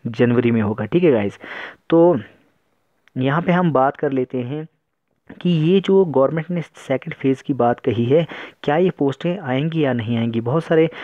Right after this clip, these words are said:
हमारे, अ, जितने भी सब्सक्राइबर हैं, मुझसे पूछा गया कि सर, हमारे अंदर डाउट है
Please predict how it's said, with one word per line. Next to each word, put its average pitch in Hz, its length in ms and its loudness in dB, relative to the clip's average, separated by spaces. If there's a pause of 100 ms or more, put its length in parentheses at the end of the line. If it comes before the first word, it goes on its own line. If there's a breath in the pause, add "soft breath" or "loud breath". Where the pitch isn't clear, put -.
(240 loud breath)
हमारे, 135 260 0
अ, 143 40 -4 (180)
जितने 127 500 -4
भी 147 240 -4
सब्सक्राइबर 123 560 -2
हैं, 131 100 -2
मुझसे 131 360 0
पूछा 139 380 0
गया 127 260 2
कि 139 140 -4
सर, 131 220 -2
हमारे 123 380 0
अंदर 127 220 0
डाउट 120 360 0
है 135 200 0